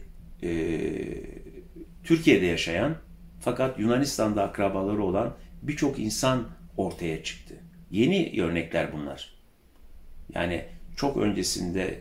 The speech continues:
bilinen, örneğin Yorgan Riadis'in, e, yaptığı, e,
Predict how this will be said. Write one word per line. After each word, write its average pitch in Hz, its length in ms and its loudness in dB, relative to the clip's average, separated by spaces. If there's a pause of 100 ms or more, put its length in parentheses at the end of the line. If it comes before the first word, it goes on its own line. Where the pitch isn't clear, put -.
bilinen, 95 520 0 (120)
örneğin 92 400 0 (260)
Yorgan 104 480 4
Riadis'in, 110 560 4 (400)
e, 82 300 -6 (400)
yaptığı, 104 640 2 (340)
e, - 320 -4